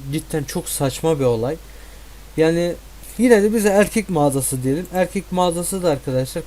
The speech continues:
klasik işte gözlük falan var. İşte bandana var, şapka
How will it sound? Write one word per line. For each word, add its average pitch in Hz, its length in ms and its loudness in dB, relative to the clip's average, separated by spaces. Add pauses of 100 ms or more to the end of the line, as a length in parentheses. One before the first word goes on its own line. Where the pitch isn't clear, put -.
(100)
klasik 175 420 0 (280)
işte - 260 -6
gözlük 131 400 0
falan 135 420 -4
var. 127 140 -6 (520)
İşte 131 340 -4
bandana 143 640 2
var, 135 160 0
şapka 139 540 -4